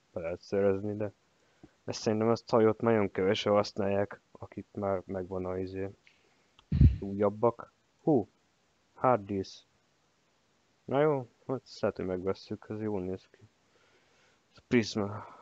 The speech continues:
ö, Affinity boostok. Affinity boost, ö, ilyen cuccok dobási boostja, ezek háromnaposak.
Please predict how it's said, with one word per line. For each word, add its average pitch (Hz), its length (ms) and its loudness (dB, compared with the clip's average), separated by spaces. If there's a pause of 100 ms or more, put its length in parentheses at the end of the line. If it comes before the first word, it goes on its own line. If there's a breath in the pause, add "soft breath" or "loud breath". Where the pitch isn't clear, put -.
ö, 110 60 -4
Affinity 120 800 -2
boostok. 110 1040 -4 (1800 loud breath)
Affinity 123 560 0
boost, 95 540 -6
ö, 90 220 -6 (460)
ilyen - 260 -14 (960 soft breath)
cuccok 98 460 -8
dobási 120 580 0
boostja, 101 640 -4
ezek 95 220 -6
háromnaposak. 101 1120 -2